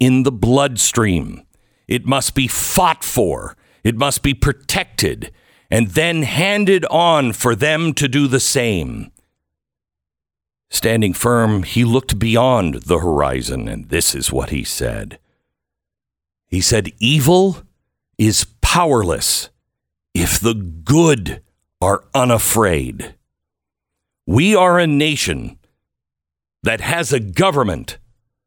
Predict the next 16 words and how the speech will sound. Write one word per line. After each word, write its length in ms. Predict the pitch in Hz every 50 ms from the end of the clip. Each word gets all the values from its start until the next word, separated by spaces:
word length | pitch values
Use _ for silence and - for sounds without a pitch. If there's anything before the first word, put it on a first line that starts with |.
| _ _ _
not 400 | - - 78 107 147 180 190 -
the 160 | - 226 208 202
other 220 | 196 170 185 190
way 220 | 170 170 175 170
around. 720 | 165 156 147 147 135 123 107 92 82 76 57 52 - - - _ _ _ _ _ _ _ _ _ _ _ _ _ _ _ _ _
This 540 | - 78 85 156 202 233 226 - - - - -
is 200 | - 170 185 156 139
what 220 | 147 165 156 147
makes 440 | 139 131 139 147 156 139 - - -
us 160 | 139 127 -
special 720 | - - - - 120 - - 180 180 - - - 131 101 87
among 300 | 90 95 110 113 113 107
the 100 | 101 113
nations 580 | 117 120 131 135 120 - - 131 123 113 101 -
of 140 | 120 104
earth. 440 | 110 107 98 73 62 - - - -